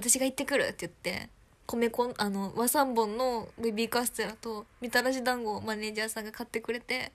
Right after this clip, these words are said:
買ってきてくれて、新幹線で一緒に食べてた。<laughs> フクロウもいたの？白鳥動物園に行きたい。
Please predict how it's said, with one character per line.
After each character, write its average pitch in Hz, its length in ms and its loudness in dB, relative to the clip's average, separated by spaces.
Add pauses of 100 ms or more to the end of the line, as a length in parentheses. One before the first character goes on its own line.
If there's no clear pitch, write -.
(140)
買 - 120 -2
っ - 40 -10
て - 80 -2
き 233 80 -4
て - 80 -6
く - 100 -8
れ 226 100 -4
て、 262 320 -6 (440)
新 247 160 -4
幹 233 200 -2
線 226 160 -4
で 196 60 -6
一 202 60 -4
緒 208 100 -6
に 208 100 -10
食 214 140 -10
べ 196 60 -12
て - 100 -6
た。 - 120 -18
<laughs> - 1600 -10
フ 370 140 0
ク - 60 -2
ロ 494 60 12
ウ 659 360 12
も - 40 12
い - 40 -6
た 466 140 12
の？ 349 400 8 (760)
白 587 340 10
鳥 523 140 10
動 523 60 8
物 571 520 4
園 - 80 -8
に 571 420 -4
行 - 60 -20
き - 20 -20
た - 140 -2
い。 - 120 0